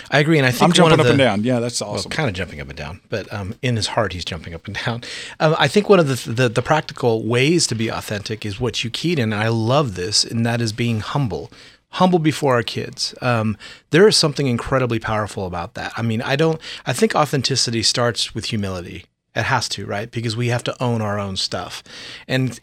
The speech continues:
Speaker 1: our kids seeing that is a bridge to actually having an authentic relationship. So what is that? You kind of alluded to it a little bit, but I, I, let's dive a little bit deeper into what that looks like in humbling ourselves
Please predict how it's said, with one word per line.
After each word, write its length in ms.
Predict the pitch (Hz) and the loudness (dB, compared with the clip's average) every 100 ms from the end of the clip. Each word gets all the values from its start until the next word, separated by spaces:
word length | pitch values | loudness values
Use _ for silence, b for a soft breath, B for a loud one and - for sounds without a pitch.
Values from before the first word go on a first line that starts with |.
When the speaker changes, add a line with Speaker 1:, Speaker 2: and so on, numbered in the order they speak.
| - | 2
Speaker 1:
our 140 | 151 | 2
kids 400 | 139 - 147 113 | 2 0 0 4
seeing 460 | - 202 185 107 98 | 4 4 0 0 -2
that 340 | 98 98 220 _ B B B - | -4 -6 -8 _ B B B -2
is 180 | 143 120 | 0 0
a 60 | |
bridge 480 | 113 139 180 123 113 | -2 0 2 2 0
to 80 | - | -2
actually 360 | 113 - 117 104 | -2 -2 -4 -4
having 280 | 107 110 | -4 -4
an 80 | 104 | -4
authentic 540 | 101 95 113 92 98 104 | -4 -6 -6 -8 -8 -6
relationship. 760 | 104 117 120 - - - - _ _ | -4 -2 -4 -4 -6 -6 -14 _ _
So 340 | - 139 127 B B B | -2 2 0 B B B
what 180 | 143 220 | 0 2
is 120 | 208 | 2
that? 500 | 160 147 - - 151 | 2 2 -4 -12 -8
You 180 | 139 151 | -6 -4
kind 220 | - 247 | 0 2
of 60 | 151 | 2
alluded 320 | 135 147 143 | 2 2 2
to 140 | 139 | 0
it 40 | 127 | 0
a 20 | |
little 200 | 123 120 | 0 0
bit, 120 | 120 | 0
but 100 | 120 | 0
I, 20 | 131 143 - - - | -4 -6 -8 -14 -20
I, 120 | - 190 | -16 -4
let's 220 | 170 208 | -2 0
dive 260 | - 226 226 | 0 0 2
a 40 | |
little 160 | 165 151 | 2 2
bit 140 | 120 | 0
deeper 280 | 120 131 135 | -2 -2 0
into 200 | 117 - | 0 -2
what 240 | 113 139 - | -2 -2 0
that 180 | 165 | 0
looks 260 | 117 139 - | 0 -2 0
like 300 | 123 104 B B B - | 0 0 B B B -2
in 120 | 139 | 0
humbling 500 | - 190 180 160 127 | 2 2 4 4 4
ourselves 500 | 110 - 120 107 | 2 2 0 0